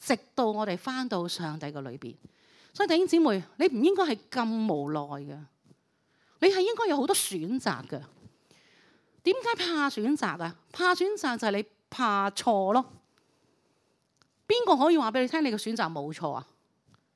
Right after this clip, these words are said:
我諗你問邊個都答唔到你。但係一樣好肯定，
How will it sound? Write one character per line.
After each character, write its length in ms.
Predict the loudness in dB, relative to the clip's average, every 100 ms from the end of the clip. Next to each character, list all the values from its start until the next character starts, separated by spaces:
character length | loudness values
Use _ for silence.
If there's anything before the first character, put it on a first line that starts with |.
| _ _ _ _
我 120 | -4 -2
諗 80 | -2
你 60 | -2
問 140 | -4
邊 140 | -4 -4
個 80 | -4
都 60 |
答 140 | -6 -10
唔 120 | -12
到 140 | -14
你。 120 | -14 -16 -20 _ _ _ _ -4
但 180 | -4 -2
係 100 | -2
一 220 | 0 2
樣 160 | 0
好 140 | 0 -4
肯 200 | -4 -6
定， 180 | -8 -12